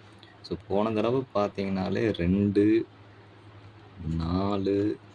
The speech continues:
ஒண்ணு, ஆறு, ஏழு, இது வந்து ரிப்பீட்டா தொடர்ந்து அடிச்சுட்டே இருந்தாங்க. So, இந்த தடவை பார்த்தீங்கன்னா, ஏ பி ஏ சி, ஏ பி ஏ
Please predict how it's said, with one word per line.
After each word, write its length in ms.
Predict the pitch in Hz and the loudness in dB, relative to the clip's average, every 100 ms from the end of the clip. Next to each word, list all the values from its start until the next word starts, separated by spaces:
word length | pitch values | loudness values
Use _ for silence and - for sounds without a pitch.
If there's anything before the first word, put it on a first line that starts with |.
| - - - - - - - - - - - 82 82 | -20 -20 -20 -20 -20 -20 -20 -20 -20 -20 -10 -4 -2
ஒண்ணு, 500 | 90 104 104 101 104 110 - - - - - - - 76 82 | 0 0 -2 -2 -4 -6 -14 -20 -20 -20 -20 -20 -16 -10 -4
ஆறு, 360 | 98 101 95 101 101 80 82 90 | -2 0 2 2 0 -2 0 4
ஏழு, 300 | 104 95 95 - - - - | 4 2 0 -2 -16 -20 -18
இது 120 | 82 85 | -8 -4
வந்து 240 | 87 117 | -2 0
ரிப்பீட்டா 520 | 123 85 - 104 - 117 - | 0 -2 -4 -4 -2 -4 -2
தொடர்ந்து 360 | 85 92 104 101 | -4 -2 -2 -2
அடிச்சுட்டே 360 | 80 - 95 92 | -4 -4 0 0
இருந்தாங்க. 400 | 76 80 73 73 117 - - - - - - - - | -2 -6 -8 -8 -10 -12 -20 -20 -20 -20 -20 -20 -16
So, 80 | - | -2
இந்த 180 | 90 90 | 0 0
தடவை 360 | 85 95 127 113 | 0 -2 -2 -2
பார்த்தீங்கன்னா, 420 | 95 90 85 113 131 92 | -2 -2 -4 -2 -2 0
ஏ 80 | 101 107 | 2 2
பி 160 | 113 110 | 2 2
ஏ 120 | 95 92 | 4 2
சி, 240 | - 110 117 - - - - - - - - - - - - - 95 | 2 -6 -6 -10 -20 -20 -20 -20 -20 -20 -20 -20 -20 -20 -20 -20 -6
ஏ 140 | 90 92 | 0 0
பி 180 | 95 123 156 - - - - - 85 | 2 0 -2 -8 -20 -20 -20 -12 -2
ஏ 140 | 85 | 0